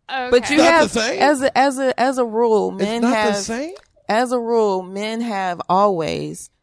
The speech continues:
Speaker 2: have power and authority in the, in society.
Speaker 3: Mm-hmm.
Speaker 2: So you know, in the workplace,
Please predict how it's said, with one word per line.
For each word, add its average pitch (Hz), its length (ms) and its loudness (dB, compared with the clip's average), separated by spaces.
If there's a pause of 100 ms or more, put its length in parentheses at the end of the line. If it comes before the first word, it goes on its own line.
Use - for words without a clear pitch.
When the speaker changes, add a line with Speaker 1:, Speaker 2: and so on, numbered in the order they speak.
(140)
Speaker 2:
have 175 540 -4
power 208 420 0
and 190 200 -8
authority 160 760 -6 (380)
in 185 180 -8
the, 202 140 -10
in 196 160 0
society. 156 840 -4 (120)
Speaker 3:
Mm-hmm. - 360 -20
Speaker 2:
So 196 640 2 (840)
you 226 140 -6
know, 190 160 0
in 147 140 -2
the 156 80 -2
workplace, 185 1000 -2